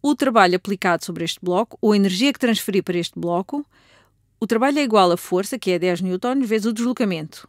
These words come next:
vezes sete metros. E isso é igual a setenta, dez vezes sete, newton vezes metros.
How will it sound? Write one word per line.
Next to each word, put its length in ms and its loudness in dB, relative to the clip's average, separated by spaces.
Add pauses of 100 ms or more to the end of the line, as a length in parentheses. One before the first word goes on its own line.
(100)
vezes 240 -4
sete 280 -4
metros. 420 -12 (920)
E 260 2
isso 460 -2
é 100 0
igual 380 2
a 100 -4
setenta, 760 -4 (200)
dez 240 -2
vezes 280 -6
sete, 440 -6 (440)
newton 460 2
vezes 220 0
metros. 460 -6